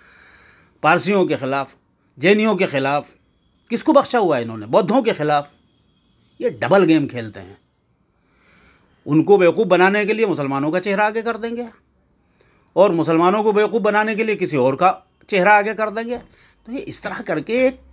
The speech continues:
मुट्ठी भर लोग हैं इस मुल्क के,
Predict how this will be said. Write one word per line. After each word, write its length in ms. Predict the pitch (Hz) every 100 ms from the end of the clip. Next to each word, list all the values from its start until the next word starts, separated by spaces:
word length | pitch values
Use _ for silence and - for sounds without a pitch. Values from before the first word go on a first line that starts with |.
| - - _ 123
मुट्ठी 380 | 160 - 269 240
भर 220 | 165 233
लोग 300 | 175 180 165
हैं 160 | 156 180
इस 140 | -
मुल्क 280 | 160 160 - -
के, 160 | 160